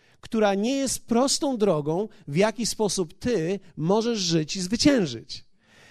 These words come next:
W związku z tym, kiedy będziesz chciał iść tą drogą, drogą tego słowa, będziesz miał próbę. Dlatego, że będziesz w konflikcie z tym,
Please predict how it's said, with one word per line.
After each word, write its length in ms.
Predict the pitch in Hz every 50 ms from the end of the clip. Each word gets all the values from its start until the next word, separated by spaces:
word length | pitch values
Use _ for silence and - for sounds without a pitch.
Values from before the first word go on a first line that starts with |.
| - 139
W 40 | 143
związku 380 | 139 175 226 247 233 - 240 208
z 60 | -
tym, 140 | 240 233 190
kiedy 160 | 220 208 220
będziesz 260 | 208 214 202 202 -
chciał 280 | - - 208 190 196 196
iść 260 | 202 185 - - -
tą 240 | - 233 269 277 247
drogą, 460 | 262 247 240 202 160 143 156 170 165
drogą 300 | 151 180 196 190 202 190
tego 200 | 208 190 190 196
słowa, 600 | - - - 240 214 170 127 123 123 139 175 196 - _ _ _ _ _ _ _ _ _ _ _ _ _ _ _ _ _ _ _ _ _ _ _ _ _ _ _ _ _ _ _ _ _ _ _
będziesz 180 | - 180 170 -
miał 120 | 185 175
próbę. 400 | 170 - 208 185 139 120 90 - - _ _ _ _ _ _ _ _ _ _ _ _ _ _ _ _ _ _ _ _ _ _ _ _ _ _ _ _ _
Dlatego, 280 | - 160 160 190 180 180
że 120 | 160 175
będziesz 280 | 165 190 185 180 175 -
w 100 | - -
konflikcie 580 | - 185 175 156 - 233 262 214 - 190 180
z 140 | - - -
tym, 360 | - 185 170 170 180 202 208